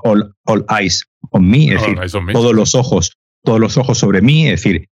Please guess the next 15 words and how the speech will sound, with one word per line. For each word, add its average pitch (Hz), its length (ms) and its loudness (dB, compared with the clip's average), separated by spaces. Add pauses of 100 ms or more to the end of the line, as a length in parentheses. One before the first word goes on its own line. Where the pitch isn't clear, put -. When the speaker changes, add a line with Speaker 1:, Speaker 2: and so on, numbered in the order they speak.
Speaker 1:
esa 101 260 0
idea 104 240 0
de 104 1200 0
ese - 260 -2
rush, 120 400 -2
¿no? 139 160 4
Ese, 98 480 -2 (800)
ese - 180 -2
subidón 113 400 2
que 107 100 -4
da, 131 320 -2 (480)
que, 98 180 -4
que 98 100 -4
da, 127 340 -4
porque, 85 280 -10